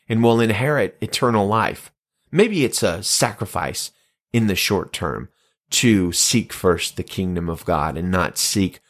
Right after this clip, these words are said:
first our earthly goals or building our own kingdom. But that hundred times more thing, boy, that sure does sound good.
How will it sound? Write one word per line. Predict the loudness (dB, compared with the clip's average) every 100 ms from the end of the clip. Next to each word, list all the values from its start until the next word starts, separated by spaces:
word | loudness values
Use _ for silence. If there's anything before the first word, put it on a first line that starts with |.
| _
first | -12 2 4 4 -2 -10 _ _
our | -2 0 2 0 0 4
earthly | 4 4 0 0
goals | 2 2 2 -2
or | -4
building | 2 2 4 2
our | 2 4
own | 2 0
kingdom. | -4 -6 -4 -4 -6 -8 _ _ 0
But | 0 4
that | 0 0
hundred | -4 -2 -2 0 -2 -2
times | -4 -2 -2 -2
more | 0 4 4 2
thing, | 2 2 2 -4 _ _ _ _
boy, | 2 4
that | 2 -2 -4
sure | -4 0 0 0
does | -2 -4
sound | -2 0 0 -2
good. | 0 4 4